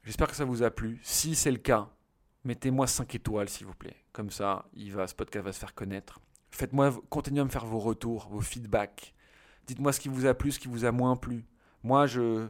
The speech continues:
ça m'a, je me per-, ça me permet de m'adapter et de vous proposer un contenu encore plus qualitatif à l'avenir. Quant à moi, il est midi trente et une, samedi treize janvier, je vais déjeuner et ensuite je vais un peu lire.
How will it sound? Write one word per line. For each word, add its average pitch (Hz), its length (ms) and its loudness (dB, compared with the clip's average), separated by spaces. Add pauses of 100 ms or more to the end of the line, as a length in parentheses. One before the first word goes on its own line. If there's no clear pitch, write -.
(300)
ça - 140 -2
m'a, 127 160 6 (100)
je - 240 -14
me 131 100 0
per-, 123 280 0
ça - 140 -6
me 123 80 -2
permet 135 240 4
de 131 40 2
m'adapter 127 580 4 (120)
et 113 60 -4
de 113 40 -6
vous 120 60 -8
proposer 131 340 0
un 113 160 0
contenu 123 260 -2
encore 131 260 2
plus 151 160 -4
qualitatif 143 800 -4 (640)
à - 100 -2
l'avenir. 104 580 -2 (1600)
Quant 147 120 2
à 160 160 8
moi, 160 640 6 (440)
il 123 140 -4
est 139 80 6
midi 151 280 2
trente 143 280 0
et 139 140 6
une, 160 120 4
samedi 131 340 0
treize 127 260 0
janvier, 120 640 2
je 110 100 -4
vais 107 180 -2
déjeuner 104 800 -2
et 104 380 -4
ensuite - 600 -12
je 101 180 -8
vais 98 360 -10 (420)
un 147 100 2
peu 127 140 2
lire. 104 440 -4